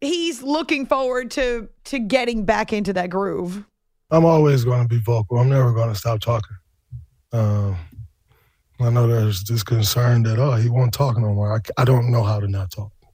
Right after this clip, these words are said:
Speaker 2: If I tell myself I'm not gonna talk, I'm still gonna talk. So I'm always gonna talk.
Speaker 1: Well, they need him to do that.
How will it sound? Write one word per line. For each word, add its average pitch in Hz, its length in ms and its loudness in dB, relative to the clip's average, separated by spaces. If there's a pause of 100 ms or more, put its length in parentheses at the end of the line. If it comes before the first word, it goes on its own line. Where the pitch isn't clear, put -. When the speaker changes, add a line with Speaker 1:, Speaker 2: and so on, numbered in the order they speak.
(100)
Speaker 2:
If - 880 -20
I 127 100 4
tell 135 260 4
myself 127 440 2
I'm 123 140 2
not 117 220 2
gonna 117 180 2
talk, 113 300 2
I'm 110 80 4
still 113 280 4
gonna 98 280 -2
talk. 101 180 -8 (300)
So 98 440 -2 (1040)
I'm 123 160 6
always 104 360 2
gonna 92 180 -4
talk. - 240 -12 (1800)
Speaker 1:
Well, 277 120 0
they 320 140 -2
need 240 220 -2
him 208 140 0
to 185 80 0
do 185 200 -2
that. - 340 -6